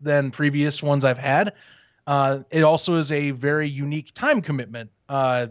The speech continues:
a lot of stuff outside of, outside of this show, I can't really control some schedules and items. I have to be available. So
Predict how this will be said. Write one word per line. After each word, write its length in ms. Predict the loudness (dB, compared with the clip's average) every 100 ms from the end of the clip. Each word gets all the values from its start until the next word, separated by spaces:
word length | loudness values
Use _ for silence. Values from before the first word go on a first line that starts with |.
| -6
a 60 |
lot 160 | -2 -2
of 80 | 2
stuff 200 | 0 2
outside 500 | 2 0 2 0 0
of, 140 | -2 -10 -20 _ _ _ 0
outside 480 | 0 0 0 2
of 160 | 0 -2
this 160 | -2 -2
show, 400 | 0 2 2 0
I 80 |
can't 260 | -4 -4 -4
really 200 | -6 -4
control 340 | -4 -2 -2
some 160 | -2 -4
schedules 520 | 2 2 2 0 -2
and 60 | 0
items. 440 | 2 2 -2 -4 -10 _ -2
I 60 |
have 140 | -2 -2
to 100 | -6
be 300 | -4 -2 0
available. 500 | 2 4 2 -2 -18 _
So 640 | -4 0 2 2 -2 -8